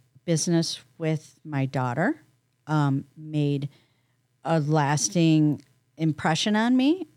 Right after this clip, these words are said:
I didn't, I started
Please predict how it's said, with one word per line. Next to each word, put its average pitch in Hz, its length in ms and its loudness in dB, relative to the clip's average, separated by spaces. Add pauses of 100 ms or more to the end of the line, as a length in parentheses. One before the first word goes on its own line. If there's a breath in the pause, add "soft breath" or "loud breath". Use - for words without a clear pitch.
(140)
I 160 160 0
didn't, 151 580 0 (640 soft breath)
I 170 140 2
started 170 600 2